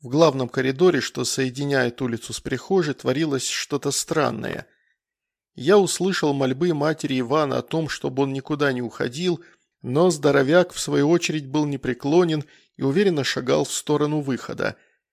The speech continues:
Шагал довольно громко, чувствовалась злоба, с которой он это делает. Когда выглянул с кухни, то успел увидеть, как он выходит на улицу.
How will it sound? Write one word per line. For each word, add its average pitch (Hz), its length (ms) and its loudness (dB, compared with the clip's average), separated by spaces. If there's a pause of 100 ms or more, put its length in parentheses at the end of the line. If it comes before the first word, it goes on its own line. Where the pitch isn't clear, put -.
Шагал 180 400 2
довольно 156 380 2
громко, 135 600 -2 (300)
чувствовалась 139 800 0
злоба, 147 420 4
с - 80 -2
которой 143 380 0
он 139 160 2
это 135 180 -2
делает. 120 540 -4 (580)
Когда 151 320 2
выглянул 156 480 2
с - 100 -4
кухни, 170 440 -2
то 135 140 -2
успел 139 400 0
увидеть, 143 520 -2 (260)
как 135 160 -2
он 180 140 4
выходит 139 500 -2
на 143 140 2
улицу. - 580 -4